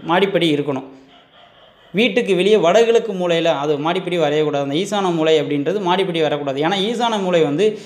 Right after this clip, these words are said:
எக்காரணத்தை கொண்டு காலியா இருக்கக்கூடாது அப்படின்னு சொல்லி சொல்லுவாங்க.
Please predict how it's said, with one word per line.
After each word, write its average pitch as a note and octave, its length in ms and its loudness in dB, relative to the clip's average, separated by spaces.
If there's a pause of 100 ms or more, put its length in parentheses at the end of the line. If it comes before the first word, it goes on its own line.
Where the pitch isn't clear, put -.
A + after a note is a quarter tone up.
(160)
எக்காரணத்தை G3 640 2
கொண்டு G3 340 -2
காலியா G#3 440 2
இருக்கக்கூடாது C3+ 640 -6
அப்படின்னு D#3 180 -8
சொல்லி D#3 200 -8
சொல்லுவாங்க. C3 340 -6